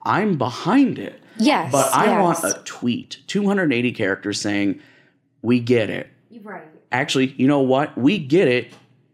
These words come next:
Speaker 1: Here's the, here's the compromise. If you want to badge their five dollars at the D F T B A booth, could have done that. You know what I'm
Speaker 2: Right.
Speaker 1: saying? It's not like a, like a commemorative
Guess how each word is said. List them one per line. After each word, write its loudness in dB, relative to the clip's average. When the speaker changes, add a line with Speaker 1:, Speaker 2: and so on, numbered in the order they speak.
Speaker 1:
Here's 0
the, -2
here's 0
the -4
compromise. 0
If 2
you 2
want 2
to 0
badge -2
their 0
five -2
dollars -2
at -4
the -2
D -2
F -2
T -8
B -2
A -2
booth, -10
could 0
have -2
done 0
that. -4
You -4
know 4
what 6
I'm 4
Speaker 2:
Right. 4
Speaker 1:
saying? 0
It's -12
not 0
like 0
a, -2
like -2
a -2
commemorative 0